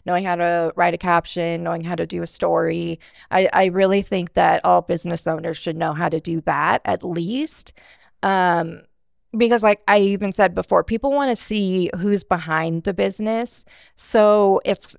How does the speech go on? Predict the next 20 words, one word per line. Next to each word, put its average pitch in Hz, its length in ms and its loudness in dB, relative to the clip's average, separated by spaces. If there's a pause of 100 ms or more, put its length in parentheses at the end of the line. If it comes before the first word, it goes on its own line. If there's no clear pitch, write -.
it's 208 180 -2
hard 277 680 4
when 196 720 -2 (200)
a 180 300 2
business 190 560 -6
owner, 180 680 -4 (680)
um, 175 420 -4
you 208 100 -2
know, 180 100 0
doesn't 185 360 0
wanna 175 220 -2
be 170 500 -6
on 170 340 -2
camera, 180 760 -2
but 214 120 -2
there 208 220 2
are 233 280 4
other 190 260 2
ways 175 880 -2
to, 175 720 -6